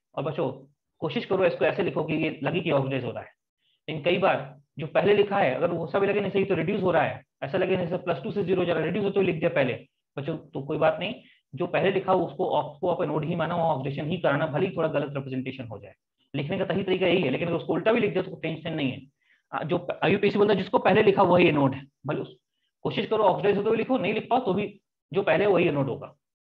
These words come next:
जैसे ऐसा ये क्वेश्चन दे देता हूँ, क्या कहता है? जिंक anode copper cathode, सीधे zinc का reaction oxidation वाला, उसका P। Copper कैथोड है, copper reduction, copper reduction reduction वाला, उसका आरपी, और दोनों को जोड़ के ई नॉट सेल निकल आएगा। और जोड़ते समय electron cancel होने चाहिए, Right?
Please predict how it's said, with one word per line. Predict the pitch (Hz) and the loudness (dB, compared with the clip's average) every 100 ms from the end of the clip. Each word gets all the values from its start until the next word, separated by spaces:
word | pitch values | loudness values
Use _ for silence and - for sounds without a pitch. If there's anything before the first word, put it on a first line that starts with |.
| _ _ _ _ _ _ _ _ _ _ _ _ 143 | _ _ _ _ _ _ _ _ _ _ _ _ -6
जैसे | 143 175 - | -2 -2 0
ऐसा | 165 208 | 0 2
ये | 208 190 | 2 0
क्वेश्चन | 190 190 214 | -2 -2 2
दे | 185 | 2
देता | 165 151 | 2 0
हूँ, | |
क्या | 160 | 0
कहता | 208 180 139 | 0 0 -4
है? | |
जिंक | - 170 190 | -4 -8 -4
anode | 190 196 - | -2 -2 -2
copper | 143 226 | -2 0
cathode, | 262 262 - | 0 -2 -2
सीधे | - 175 | -2 -4
zinc | 143 190 | -2 0
का | 196 | 2
reaction | 190 - 262 - - | 2 0 -4 -6 -8
oxidation | 143 156 147 | -6 -4 -2
वाला, | 147 113 | -2 -4
उसका | 107 - _ _ 156 | -6 -14 _ _ -2
P। | 147 135 - _ _ _ - | -2 -6 -10 _ _ _ -2
Copper | 147 190 | 0 2
कैथोड | 190 240 262 | 0 2 2
है, | |
copper | 156 147 190 | 2 0 2
reduction, | 190 185 - - | 2 0 -2 -6
copper | - - | -4 0
reduction | 202 190 277 - 151 | 0 0 -2 -4 -4
reduction | 165 - | -4 -2
वाला, | 175 123 117 | -2 -2 -4
उसका | - 165 | -2 0
आरपी, | 165 165 | 0 -2
और | 127 | -4
दोनों | 151 | -4
को | 175 | -2
जोड़ | 170 180 | -2 -4
के | 208 | -4
ई | |
नॉट | 147 147 | -4 -6
सेल | 143 131 | -6 -8
निकल | 117 - | -8 -12
आएगा। | - _ _ _ _ _ 143 | -16 _ _ _ _ _ -4
और | |
जोड़ते | 156 175 | -2 -2
समय | 202 240 - - _ _ - | -2 -2 -4 -12 _ _ -4
electron | 143 143 160 143 | -4 -2 -4 -4
cancel | - - | -4 -6
होने | 104 104 | -10 -14
चाहिए, | 110 - _ _ _ _ _ _ _ _ _ _ - | -18 -20 _ _ _ _ _ _ _ _ _ _ -2
Right? | 185 - - | -2 -2 -16